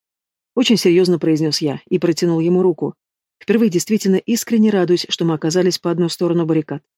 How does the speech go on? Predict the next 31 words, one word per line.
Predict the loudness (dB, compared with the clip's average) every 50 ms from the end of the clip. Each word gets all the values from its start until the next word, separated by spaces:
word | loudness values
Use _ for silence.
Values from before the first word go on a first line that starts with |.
| _ _ _ _ _ _ _ _ _ _
Самедов | -6 -2 0 2 2 2 2 0
будто | 0 -2 -4 -4 -4
почувствовал | -4 -4 -2 -2 -4 -4 -2 0 0 2
момент | 2 2 2 2 2 2 2 0
и | -2
перестал | -2 -2 -2 -2 -4 -6 -6
поясничать. | -2 0 0 0 0 0 -2 -6 -8 -8 -8 -12 -14 _ _ _ _ _ _ _ _ _ _ -2
«Не | 0 2 2
за | 2 0
что. | -2 -4 -10 -14 _ _ _ -4
Рад, | 0 0 0 0
что | 0 -4 -2
ты | -2 -2
оклемался. | -2 0 0 0 0 0 -2 -4 -6 -8 -8 -12 _ _ _ _ _ _ _ _ _ _ -4
И | -2 0
за | 0 0
Стасю | 0 2 0 0 0 -2
спасибо, | -6 -6 -6 -4 -4 -4 -4 -4 -8 _ _
что | -10 -4 -2 -2
не | -2 0
бросил». | 0 -2 -2 -2 -6 -12 _ _ _ _ _ _ _ _ _ _ _ _ _ _ _ _ _ _ _ _ _ _ _ _ _ _ 0
Мужик | 2 2 2 2 0
усмехнулся | 0 0 0 0 2 2 0 2 2 0
и | 0
качнул | 0 -2 -2 0 -2 0 0
головой. | 0 0 0 0 0 0 -2 -4 -6 _ _ _ _ _ _
«Был | -4 0 2 4 4 4
неправ, | 4 2 2 0 -2 -2 -4 -8 -12 -6
она | -2 0 2 2 2
достойна | 2 0 0 0 0 0 2 2
уважения, | 2 2 2 2 2 2 0 0 -2 -6 -12